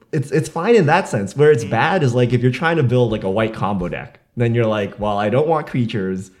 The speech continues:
Speaker 1: Where's my card draw?"
Speaker 2: <laughs>
Speaker 1: Then you're kinda out of luck, <laughs>
Speaker 2: Yeah.
Speaker 1: right? Like, you don't have that just generic goes in any kind of deck, right? You have, like, mass reanimation for creatures, for artifacts, for enchantments,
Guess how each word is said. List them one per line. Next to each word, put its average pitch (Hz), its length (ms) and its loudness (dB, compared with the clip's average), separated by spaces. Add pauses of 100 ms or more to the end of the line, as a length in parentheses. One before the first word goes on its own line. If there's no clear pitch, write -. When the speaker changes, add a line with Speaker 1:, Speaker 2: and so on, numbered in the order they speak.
(240)
Speaker 1:
Where's 113 280 2
my 98 120 -4
card 85 300 -6
draw?" 69 260 -12 (100)
Speaker 2:
<laughs> - 340 -8
Speaker 1:
Then 147 140 2
you're 127 120 0
kinda 113 180 0
out 104 160 0
of 104 60 -2
luck, 101 200 -4
<laughs> - 20 -6
Speaker 2:
Yeah. 143 200 -2
Speaker 1:
right? 160 320 2
Like, 151 160 4
you 165 80 4
don't 180 160 4
have 151 180 2
that 139 160 0
just 135 140 0
generic 113 720 0 (360)
goes 131 440 4
in 127 140 4
any 127 340 2
kind 113 300 -2
of 90 120 -6
deck, 76 360 -10
right? 90 300 -6
You 117 200 0
have, 117 300 -2
like, 98 400 -8 (400)
mass 143 280 -2
reanimation 113 460 -2
for - 100 -10
creatures, 185 680 -2
for - 220 -8
artifacts, 123 720 0
for 92 160 -10
enchantments, 135 760 -6